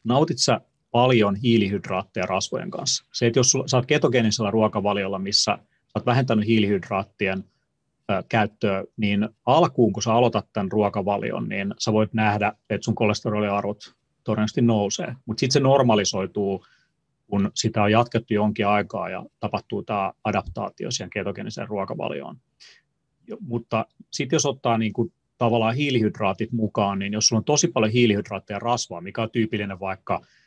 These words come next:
ää, tämmöisessä niin sanotussa länsimaisessa ruokavaliossa tai tämmöisessä tyypillisessä vaikka amerikkalaisessa ruokavaliossa, missä on vaikka paljon rasvaa ja paljon hiilihydraatteja samanaikaisesti. Jos ajattelet vaikka Ranskan perunoita, missä on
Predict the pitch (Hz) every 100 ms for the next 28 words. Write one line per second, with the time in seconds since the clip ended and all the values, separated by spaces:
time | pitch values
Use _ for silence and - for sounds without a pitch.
0 | _ _ - 92 87 101 95 98 - 104
1 | 104 95 92 - 104 - 113 110 104 95
2 | 92 - 107 101 95 95 92 92 - -
3 | 107 90 92 - 107 - 98 - 202 104
4 | 92 107 110 107 107 - - - - -
5 | 101 _ _ _ _ - 113 104 98 98
6 | 95 87 - 95 - _ _ 98 - 101
7 | 98 - 98 - 123 127 120 104 101 98
8 | 101 90 - 113 104 113 101 98 98 92
9 | 98 92 98 107 120 117 135 135 - -
10 | _ - - 101 - 92 101 95 107 107
11 | - 92 104 98 104 50 92 - - -
12 | 104 90 95